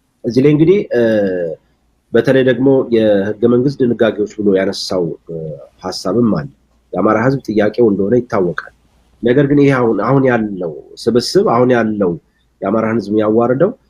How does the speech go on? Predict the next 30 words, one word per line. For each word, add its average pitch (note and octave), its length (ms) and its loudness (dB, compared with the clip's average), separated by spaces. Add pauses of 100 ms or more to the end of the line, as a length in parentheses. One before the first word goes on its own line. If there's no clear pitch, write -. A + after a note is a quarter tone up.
(440)
ይሄንን D#3+ 400 4
ጥያቄ D3+ 340 0 (340)
አንስቶ A#2+ 420 -4
ያውቃል B2+ 400 0
ወይ? G#2 140 -2
ምናልባት፣ A#2 460 0 (100)
እ፣ G#2 100 0 (340)
ዶክተር G2+ 280 -8
አምባቸው G#2+ 380 -4
ነፍሳቸውን G2+ 460 -6
ይማረውና G2+ 480 -2
እሳቸው G2 440 -6
ካነሱት G#2+ 460 -4
ውጪ E3 200 2 (640)
እንደ A2+ 220 0 (1000)
አሁን E3+ 220 4
ያለው፣ G2+ 260 -2
አሁን C#3 180 0
ያለውን G2+ 320 -2
አመራር F#2+ 340 -4
ነው E2+ 100 -10 (160)
መውቀስ A#2 300 -2
የምፈልገው F2 560 -10
ወይም G2+ 200 -4
ደግሞ A2+ 180 0
መጠየቅ B2+ 260 0
የምፈልገው። - 360 -10
አንስቶት F3 400 -2
ያውቃል D3+ 360 -6
ወይ? - 140 -20